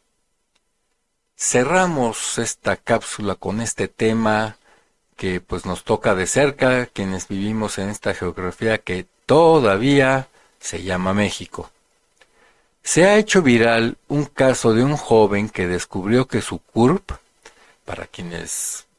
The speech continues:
nos escuchen desde otras geografías, esto significa clave única de registro de población. Bueno, este chico descubrió que ese registro suyo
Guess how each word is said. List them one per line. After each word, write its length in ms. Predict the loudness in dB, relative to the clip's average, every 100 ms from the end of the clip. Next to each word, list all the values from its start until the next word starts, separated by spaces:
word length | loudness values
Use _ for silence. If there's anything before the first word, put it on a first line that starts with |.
| -14
nos 320 | -12 -10 -10
escuchen 480 | -2 -2 0 -2 -2
desde 260 | -2 -2
otras 320 | -2 -2 -4
geografías, 800 | -4 -4 -4 -4 -2 0 2 -2 -10 _ -20 _ -10
esto 260 | -8 -4 -6
significa 640 | -6 -8 -8 -10 -6 -8 -6
clave 460 | 0 2 4 2 0
única 560 | -4 -4 -2 -4 -4 -4
de 140 | -4
registro 580 | -6 -8 -8 -8 -4 -2
de 80 | -2
población. 720 | -4 -2 -4 -2 0 0 -2 _ _ _ -20 _
Bueno, 240 | -4 -4 -4
este 400 | -6 -4 -4 -4
chico 380 | -8 -8 -4 -2
descubrió 520 | -2 -6 -4 -2 -2
que 200 | -4 -10 _ _ _ _
ese 420 | -2 0 -2 -4
registro 460 | -4 -6 -8 -6 -6
suyo 440 | -2 0 0 -2